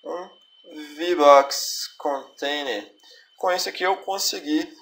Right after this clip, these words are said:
é, fazer meu inventário, ou seja lá o que for, com meu scroll bar, minha lojinha, por exemplo, né, com os itens à mostra. Eu poderia clicar pra comprar, por exemplo, se fosse o caso, né?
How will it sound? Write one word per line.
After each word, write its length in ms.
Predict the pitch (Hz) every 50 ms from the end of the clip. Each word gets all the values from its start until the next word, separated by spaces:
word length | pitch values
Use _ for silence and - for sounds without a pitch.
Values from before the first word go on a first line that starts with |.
| - _ _
é, 520 | - 135 147 147 147 143 139 135 127 127
fazer 400 | 123 - 147 147 139 127 127 135
meu 340 | 139 135 135 135 135 131 131 131
inventário, 720 | 131 143 131 127 - - 120 120 135 143 143 135 117 113
ou 80 | 117
seja 240 | 117 - 127 127 120
lá 100 | 113 113
o 60 | 110
que 140 | - 143 139
for, 320 | - - 127 127 143 147
com 80 | - 135
meu 120 | 127 127
scroll 380 | 127 - - - 139 131 135 131
bar, 340 | 127 120 131 175 - - - - - - - _ _ _
minha 160 | 127 127 131
lojinha, 500 | 131 131 127 120 113 113 120 131 139 139
por 160 | 131 127 120
exemplo, 400 | 117 113 113 110 120 143 160 151
né, 140 | 139 135 139
com 520 | 139 - 135 120 113 107 104 98 95 110 123
os 160 | 117 107 107
itens 360 | 127 143 - 131 117 107 113
à 100 | 110 104
mostra. 420 | 101 110 131 165 - - - - - - _ _ _ _ _ _ _ _ _ _ _ _
Eu 160 | 101 104 -
poderia 240 | - 120 - 117 120 123 - - _ _
clicar 400 | - - - - - 135 120 117
pra 80 | - 120
comprar, 440 | - - 123 113 - - 113 110 110
por 160 | - 113 107
exemplo, 360 | 110 104 101 110 113 127 -
se 100 | - -
fosse 220 | - 98 - -
o 60 | - -
caso, 420 | - 113 113 143 170 160 147 123
né? 180 | 117 139 175